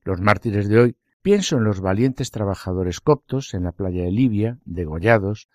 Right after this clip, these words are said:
morían diciendo: "Jesús, Jesús". Hay un consuelo dentro, una alegría, incluso en el momento del martirio.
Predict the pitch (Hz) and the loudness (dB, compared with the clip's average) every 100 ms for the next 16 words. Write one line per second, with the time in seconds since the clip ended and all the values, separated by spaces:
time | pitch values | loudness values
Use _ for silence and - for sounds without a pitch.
0 | _ 104 104 135 117 101 - 90 78 76 | _ 0 2 2 2 -4 -6 -6 -6 -12
1 | _ _ - 143 - 190 123 - _ _ | _ _ -12 -8 0 2 2 -2 _ _
2 | - 110 - 156 120 - _ _ _ 185 | -10 -8 -2 0 0 -2 _ _ _ 6
3 | 208 175 117 117 110 - 110 110 113 120 | 8 6 2 0 0 2 4 4 4 2
4 | 104 104 127 - 117 135 120 98 95 104 | 0 -4 -4 -6 -2 2 2 2 0 2
5 | 104 117 104 98 117 131 - 165 113 87 | 2 0 -4 -4 0 -2 0 0 0 0
6 | 87 98 95 104 92 85 82 113 98 76 | 0 0 0 0 0 -2 -4 -2 -2 -4
7 | 80 | -8